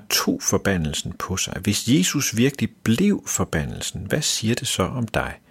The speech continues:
Om dig, som tror på ham? Jo, det siger,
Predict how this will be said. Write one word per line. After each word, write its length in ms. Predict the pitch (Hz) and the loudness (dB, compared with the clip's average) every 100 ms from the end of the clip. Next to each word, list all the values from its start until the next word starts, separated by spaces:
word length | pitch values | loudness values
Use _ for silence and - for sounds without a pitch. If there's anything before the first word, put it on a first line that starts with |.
| _ - - - - _ - | _ -20 -20 -20 -20 _ -2
Om 140 | 92 | 0
dig, 220 | 92 98 | 2 2
som 160 | - 101 | 2 0
tror 320 | - - 92 | 0 2 2
på 140 | - | 0
ham? 240 | - - - - _ _ _ _ - _ | -4 -4 -4 -14 _ _ _ _ -20 _
Jo, 60 | 98 | -2
det 140 | 101 | 0
siger, 400 | 156 - 123 156 | 0 2 4 2